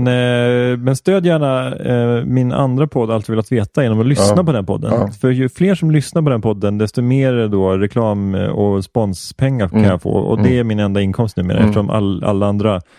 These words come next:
Speaker 1: eh, cashflow, oh, förutom då, eh, Patreonskapet på, på
Speaker 2: Ja.
Speaker 1: Fyra meter. Man kan gå in och bli Patreon på Fyra meter också,
Speaker 2: Ja.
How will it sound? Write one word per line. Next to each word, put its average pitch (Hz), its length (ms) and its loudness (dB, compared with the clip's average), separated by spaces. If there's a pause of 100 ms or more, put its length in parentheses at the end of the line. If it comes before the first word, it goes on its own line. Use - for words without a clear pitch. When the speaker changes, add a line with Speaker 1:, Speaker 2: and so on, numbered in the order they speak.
(480)
Speaker 1:
eh, 101 580 0
cashflow, 107 580 -2
oh, 151 120 2
förutom 151 380 -2
då, 104 240 -2
eh, - 140 -8 (200)
Patreonskapet 113 680 -2
på, 113 120 -2
på - 120 -2
Speaker 2:
Ja. 107 140 2
Speaker 1:
Fyra 104 180 -2
meter. 110 300 -4
Man 117 140 0
kan 143 100 0
gå 147 80 2
in 147 100 0
och 139 60 -2
bli 131 80 -2
Patreon 131 320 -2
på 113 60 -10
Fyra 117 180 -2
meter 120 260 -2
också, 98 240 2
Speaker 2:
Ja. 113 80 2